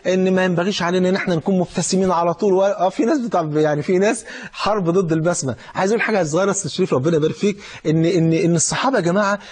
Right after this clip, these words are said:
بيقولوا: "كنا نعرف الكراهة في وجه النبي صلى الله عليه وسلم لما يكون غضبان إذا رأينا ذلك في وجهه". معناه ك-، معناه إيه يا جماعة؟ معناه إن النبي على طول مبتسم، على طول مبتسم، وما كانش يزعل إلا ما، إلا ما يكون في حاجة فعلًا مضايقاه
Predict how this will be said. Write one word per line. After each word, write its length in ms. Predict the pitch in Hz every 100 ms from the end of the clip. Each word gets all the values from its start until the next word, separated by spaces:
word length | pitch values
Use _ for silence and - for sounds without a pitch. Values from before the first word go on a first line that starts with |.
| -
بيقولوا: 360 | 135 220 254 226
"كنا 520 | - 285 247 185 151
نعرف 460 | 196 175 151 139 143
الكراهة 640 | 123 160 156 208 170 139 135
في 140 | -
وجه 240 | 143 - 160
النبي 180 | 160
صلى 140 | 190 170
الله 100 | 214
عليه 100 | 185
وسلم 120 | 143
لما 80 | 143
يكون 180 | 139 190
غضبان 420 | 151 135 202 233 - - 202
إذا 200 | 170 165
رأينا 340 | 160 214 233 190
ذلك 320 | 208 214 196
في 140 | 147
وجهه". 300 | 180 175 123
معناه 300 | 156 226 247
ك-، 280 | 254 240 202
معناه 220 | 190 214
إيه 60 | 233
يا 40 | 214
جماعة؟ 320 | 175 180 185 - - 160
معناه 360 | 165 226 285
إن 100 | 233
النبي 240 | 220 262 233
على 340 | 196 269 247
طول 260 | - 311 285
مبتسم، 680 | 233 226 - 262 - 226 165
على 200 | 196 226
طول 160 | 226 277
مبتسم، 540 | 226 - 277 - 175 - - -
وما 220 | 202 214
كانش 420 | 233 311 262 -
يزعل 440 | 269 277 240 254
إلا 400 | 254 277 262 240
ما، 120 | 180 190
إلا 220 | 220 240
ما 80 | 208
يكون 180 | 269
في 140 | 226 226
حاجة 220 | - 233
فعلًا 340 | - 285 247
مضايقاه 540 | 202 175 165 190 226